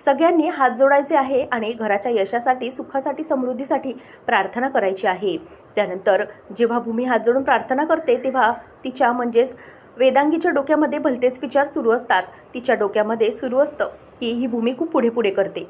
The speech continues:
तर अभिजित हा वर येतो, दुसरा सिम वापरून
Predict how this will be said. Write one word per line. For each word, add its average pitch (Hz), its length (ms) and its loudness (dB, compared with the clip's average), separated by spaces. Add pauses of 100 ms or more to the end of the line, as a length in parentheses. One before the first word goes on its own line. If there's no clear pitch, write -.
(280)
तर 220 160 6
अभिजित 226 540 -2
हा 214 200 2
वर 233 200 2
येतो, 262 400 0 (160)
दुसरा 320 320 0
सिम 349 260 2
वापरून 285 400 4